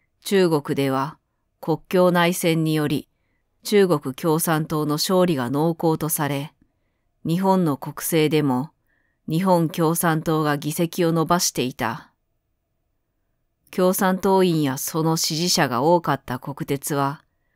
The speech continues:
共産主義化を警戒するジーエイチキューによって、レッドパージの対象となり、複数の共産党員の国鉄職員が逮捕された。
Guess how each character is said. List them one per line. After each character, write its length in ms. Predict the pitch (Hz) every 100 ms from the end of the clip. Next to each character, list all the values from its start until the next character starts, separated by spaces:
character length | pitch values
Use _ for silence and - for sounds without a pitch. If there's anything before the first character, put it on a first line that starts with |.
| _ _ _ -
共 260 | 180 175
産 260 | 180 180 175
主 160 | - 170
義 160 | 165
化 160 | 170 160
を 60 |
警 280 | 160 175 160
戒 220 | - 160
す 240 | 165 - 143
る 140 | 147
ジ 180 | - 165
ー 160 | 180 175
エ 40 |
イ 60 | 175
チ 160 | - -
キ 180 | 190
ュ 20 | 175
ー 20 |
に 140 | 156
よ 100 | 127
っ 60 | 123
て、 380 | _ 127 123 - _ _ _ _ _ -
レ 160 | - 160
ッ 100 | 135
ド 140 | 180
パ 200 | 175 196
ー 40 | 180
ジ 160 | 175
の 100 | 135
対 240 | - 156 151
象 240 | - 156
と 140 | 151 151
な 140 | 143
り、 280 | 139 107 - _ _ _ _ _
複 300 | - 170 185
数 240 | 180 202 190
の 140 | 147
共 260 | - 160 165
産 240 | 175 165
党 300 | 160 170 165
員 200 | 156 143
の 120 | 123
国 340 | 117 - - 170
鉄 240 | 175 170
職 340 | - 170 - 180
員 160 | 170
が 120 | 131
逮 260 | 120 165 175
捕 140 | 165
さ 140 | 127 127
れ 100 | 120
た。 280 | - 123